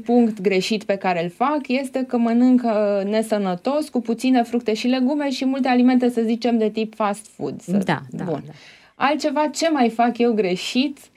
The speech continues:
Speaker 1: ca să ajung la astfel de
Speaker 2: O hidratare
Speaker 1: boli?
Speaker 2: corespunzătoare trebuie să fie. Corpul are nevoie de lichide, deci trebuie să se hidrateze corespunzător și cantitativ și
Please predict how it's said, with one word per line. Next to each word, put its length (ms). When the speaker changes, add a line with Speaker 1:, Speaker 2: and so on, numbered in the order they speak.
Speaker 1:
ca 220
să 60
ajung 380
la 100
astfel 480
de 340
Speaker 2:
O 60
hidratare 580
Speaker 1:
boli? 120
Speaker 2:
corespunzătoare 960
trebuie 340
să 160
fie. 480
Corpul 340
are 220
nevoie 460
de 100
lichide, 540
deci 200
trebuie 240
să 140
se 160
hidrateze 680
corespunzător 960
și 160
cantitativ 800
și 360